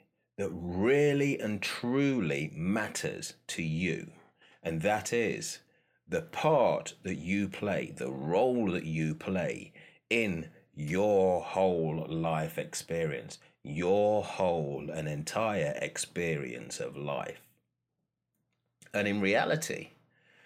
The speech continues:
this is the only thing that has real value to you. It's the only thing that really means anything to you, is the part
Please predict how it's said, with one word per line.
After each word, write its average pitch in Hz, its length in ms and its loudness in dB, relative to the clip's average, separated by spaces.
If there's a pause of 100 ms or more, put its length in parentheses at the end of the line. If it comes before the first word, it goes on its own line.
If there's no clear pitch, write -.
(240)
this 151 380 0
is 117 240 -4
the - 260 0
only 170 440 4
thing 113 680 0 (440)
that 92 200 2
has 107 640 2
real 107 580 2
value 90 580 2
to - 180 -6
you. 64 260 -10 (540)
It's - 160 -4
the - 240 -4 (100)
only 143 560 2
thing 95 560 -2
that 82 200 -2
really 101 680 0
means 95 460 0 (100)
anything 95 600 -2
to - 140 -8
you, 62 260 -10 (560)
is 87 240 -2
the - 160 -6
part 117 640 0